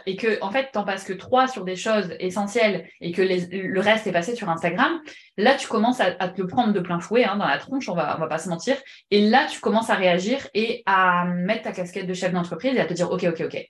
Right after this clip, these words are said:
en fait, j'arrête. » Euh, il y a des choses très simples, hein, pour ça. Il y a constater. Encore une fois, on rend factuel. On regarde combien de temps on a passé par jour, par semaine. Moi, j'aime bien, euh, euh, dire, euh, cinq heures par jour, c'est trente heures par an. Parce que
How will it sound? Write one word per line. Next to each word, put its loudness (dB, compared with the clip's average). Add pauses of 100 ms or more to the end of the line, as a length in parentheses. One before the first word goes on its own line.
(140)
en -8
fait, 2
j'arrête. » 0 (520)
Euh, 4
il -2
y 6
a 6
des 6
choses -2
très -4
simples, 0
hein, 0
pour -10
ça. -2
Il -8
y -2
a -2 (920)
constater. -4 (160)
Encore -2
une -2
fois, 0
on -2
rend 0
factuel. -4
On -4
regarde 2
combien 0
de 2
temps 0
on -2
a -2
passé -8
par -4
jour, -2
par -4
semaine. 2 (320)
Moi, 4
j'aime 2
bien, 4 (140)
euh, 4 (260)
euh, 0
dire, -2
euh, 4
cinq 0
heures 0
par -4
jour, -6
c'est -6
trente 0
heures 0
par 2
an. 2
Parce -2
que 2